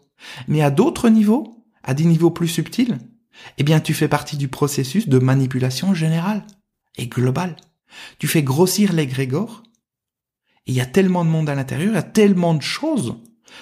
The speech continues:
qu'en fait, tu maîtrises pas du tout ce qui est en train de passer à l'intérieur de toi quand tu fais du Reiki. Donc vraiment, sois prudent par rapport à ça. Si tu pratiques le Reiki, ou si tu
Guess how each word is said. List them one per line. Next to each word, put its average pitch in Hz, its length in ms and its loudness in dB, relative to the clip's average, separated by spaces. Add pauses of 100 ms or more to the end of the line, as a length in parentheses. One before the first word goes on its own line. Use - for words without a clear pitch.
(120)
qu'en 156 140 0
fait, - 220 0
tu - 100 0
maîtrises 143 340 0
pas 175 160 -4
du 135 200 -4
tout 233 240 0
ce - 120 -6
qui - 120 -6
est 127 100 -8
en 139 80 0
train 139 160 -2
de 156 60 0
passer 131 260 -2
à 180 60 2
l'intérieur 123 320 -2
de 120 80 -8
toi 180 200 -6
quand 131 160 0
tu 127 120 -2
fais 156 200 -4
du 127 120 -2
Reiki. 127 400 -10 (420)
Donc 127 160 2
vraiment, 196 560 4 (160)
sois 240 420 -4
prudent 196 440 2
par 190 260 -10
rapport 135 240 -4
à 135 80 -6
ça. 269 220 -6
Si - 180 -6
tu 127 140 -6
pratiques 165 520 -4
le 165 80 6
Reiki, 170 460 0 (480)
ou 170 180 2
si 160 280 -2
tu 139 300 -4